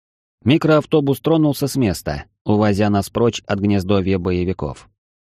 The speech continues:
От предложения подбросить меня прямо к дому я снова отказался,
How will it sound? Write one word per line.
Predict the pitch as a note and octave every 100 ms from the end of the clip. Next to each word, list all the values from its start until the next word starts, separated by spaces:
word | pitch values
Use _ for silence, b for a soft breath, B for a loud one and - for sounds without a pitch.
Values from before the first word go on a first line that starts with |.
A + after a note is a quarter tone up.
| _
От | - -
предложения | G2 F#2 F#2+ F2+ F#2+ F#2 F#2+
подбросить | G2 F#2+ G2 F#2 F#2
меня | F#2+ F#2+ F#2
прямо | F#2 F#2
к | F2+
дому | F#2+ B2 F#2+ D2+ _ _
я | - B2 B2
снова | B2 B2+ A2
отказался, | G#2+ A2+ G2+ E2+ D2 C2 -